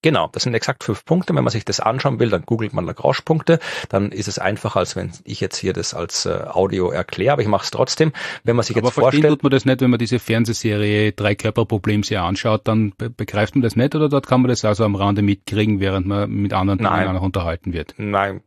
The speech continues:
Speaker 1: gar nicht. Also die kann man sich gern anschauen, die ist ganz unterhaltsam, aber, äh, abgesehen davon, dass in dieser Fernsehserie das ein Vierkörperproblem ist,
Speaker 2: Mhm.
Speaker 1: äh, und kein Dreikörperproblem, das sind drei Sterne plus Planet, lernt man da eigentlich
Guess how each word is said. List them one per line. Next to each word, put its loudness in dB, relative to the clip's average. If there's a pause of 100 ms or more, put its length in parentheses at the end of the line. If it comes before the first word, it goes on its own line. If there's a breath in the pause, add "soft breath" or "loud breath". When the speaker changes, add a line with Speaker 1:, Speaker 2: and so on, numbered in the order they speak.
Speaker 1:
gar 2
nicht. -12
Also -2
die -8
kann 0
man 4
sich 0
gern 2
anschauen, 0
die -4
ist -6
ganz -6
unterhaltsam, -2
aber, 4 (300 loud breath)
äh, 0
abgesehen 0
davon, 2
dass 0
in -4
dieser -4
Fernsehserie 0
das -2
ein -2
Vierkörperproblem -2
ist, -2 (180 loud breath)
Speaker 2:
Mhm. -2
Speaker 1:
äh, 4
und -8
kein -2
Dreikörperproblem, 0
das 0
sind -8
drei -2
Sterne 2
plus -4
Planet, -4 (440 loud breath)
lernt 0
man 2
da 4
eigentlich -4